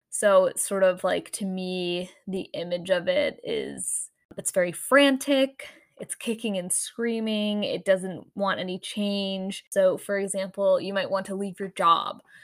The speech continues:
or you had a really cool job opportunity come up for you. That could seem like a risk to your ego either way. So you'll hear things like, "Why do you think you could do that job?" Or, "Change is hard and you're not ready.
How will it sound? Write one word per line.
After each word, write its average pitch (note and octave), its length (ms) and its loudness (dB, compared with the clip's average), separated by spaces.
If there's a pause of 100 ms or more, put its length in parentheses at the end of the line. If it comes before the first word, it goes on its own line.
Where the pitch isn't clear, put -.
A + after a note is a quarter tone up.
(180)
or G#3 320 4
you G#3 180 -2
had G#3 180 0
a G3 40 -4
really G3 320 0
cool G3+ 200 -4
job F3+ 280 0
opportunity F3+ 880 -6
come G3+ 240 -4
up A4 180 -4
for - 200 -10
you. - 160 -10 (240)
That G#3 200 8
could G#3+ 220 0
seem G3+ 520 -4
like F#3 200 -4
a F3 80 -4
risk - 460 -6
to F#3 100 -6
your F3 240 -4
ego - 460 -8 (260)
either F3+ 300 -4
way. - 260 -2
So F#3+ 240 -2
you'll F#3 240 0
hear F#3+ 240 -4
things F3+ 300 -10
like, D#3+ 260 -4
"Why F#3 160 -10
do G#3 60 -4
you A3 100 -4
think G#3+ 240 -6
you - 60 -20
could F#3+ 120 -8
do F#3 160 -6
that E3+ 260 -2
job?" - 420 -2
Or, G3+ 400 -4
"Change A3+ 240 -4
is A3 100 -4
hard G3 480 4
and F#3 140 -6
you're E3+ 100 -8
not - 200 -8
ready. G3 680 0